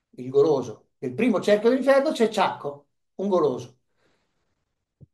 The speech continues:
Da cosa viene il vizio morale o peccato della gola?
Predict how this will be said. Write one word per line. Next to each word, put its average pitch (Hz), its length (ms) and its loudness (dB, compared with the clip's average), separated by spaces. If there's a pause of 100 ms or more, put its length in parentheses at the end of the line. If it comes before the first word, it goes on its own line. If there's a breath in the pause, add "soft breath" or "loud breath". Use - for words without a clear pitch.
(1300)
Da 294 160 2
cosa 370 240 6
viene 285 240 6
il 185 180 0
vizio 202 400 2
morale 185 480 6
o 156 100 2
peccato 202 520 4
della 170 380 4
gola? 175 640 6